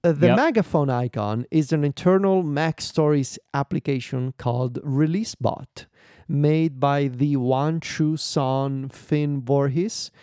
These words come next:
Speaker 1: to keep track of updates from the App Store.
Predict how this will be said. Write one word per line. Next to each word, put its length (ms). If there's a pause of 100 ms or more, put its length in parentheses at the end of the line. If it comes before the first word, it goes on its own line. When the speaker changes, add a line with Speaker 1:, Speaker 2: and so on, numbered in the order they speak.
(420)
Speaker 1:
to 420
keep 260
track 540
of 340 (600)
updates 640
from 400
the 140
App 200
Store. 380